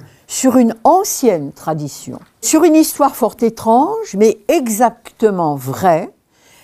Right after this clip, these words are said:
car rapportée de manière identique par toute une chaîne de témoins, à commencer par le sage Solon,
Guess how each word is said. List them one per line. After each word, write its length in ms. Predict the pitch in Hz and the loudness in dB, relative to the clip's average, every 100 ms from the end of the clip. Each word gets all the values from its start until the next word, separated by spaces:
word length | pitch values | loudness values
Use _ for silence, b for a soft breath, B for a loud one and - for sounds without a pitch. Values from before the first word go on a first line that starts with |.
| b | b
car 180 | - 220 | -4 -4
rapportée 640 | 208 330 302 294 - 277 | -2 -4 -2 -4 -4 -6
de 100 | 208 | -2
manière 420 | 196 196 196 196 190 262 | -2 -2 -4 -4 -6 -2
identique 960 | 285 254 226 185 - 247 349 - - _ | 0 0 -2 -4 -10 -6 -6 -10 -20 _
par 200 | 190 185 | -2 -2
toute 340 | _ 339 370 302 | _ -2 -2 -2
une 160 | 233 | -4
chaîne 340 | - 233 214 180 | -4 -2 -2 -2
de 80 | |
témoins, 580 | 175 233 220 180 165 170 440 _ B B B B B B | -4 -2 -2 0 0 -2 -6 _ B B B B B B
à 80 | 254 | -4
commencer 600 | 339 294 262 240 - 247 | -4 -2 -2 -4 -8 -4
par 220 | 175 170 | -4 -2
le 100 | 180 | -8
sage 560 | - 208 175 156 135 127 - | -4 0 2 0 -4 -14 -14
Solon, 640 | - - 233 165 165 | -14 0 0 0 -4